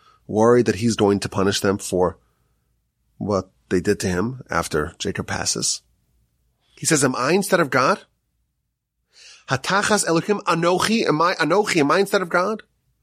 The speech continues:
Joseph demonstrates that he completely submits to the Anochi, so to speak, to "I am the Lord your God" of the first of the Ten Commandments.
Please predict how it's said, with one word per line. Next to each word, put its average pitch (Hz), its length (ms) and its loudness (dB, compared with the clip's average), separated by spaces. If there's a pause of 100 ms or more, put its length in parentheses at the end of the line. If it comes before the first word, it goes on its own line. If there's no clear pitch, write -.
(300)
Joseph 175 540 2 (440)
demonstrates 151 580 2
that 120 140 -4
he 147 300 -4 (140)
completely 196 720 0
submits 202 600 0
to 170 120 0
the 143 140 0
Anochi, 120 500 2
so - 80 -2
to 101 80 -2
speak, 92 320 -6 (220)
to - 160 -4
"I 120 140 0
am 123 40 -2
the 120 80 -4
Lord 117 160 0
your 113 80 -2
God" - 460 0 (800)
of 98 140 -2
the 107 60 2
first - 520 2 (1300)
of 101 80 -6
the 101 80 0
Ten 85 200 0
Commandments. - 600 -6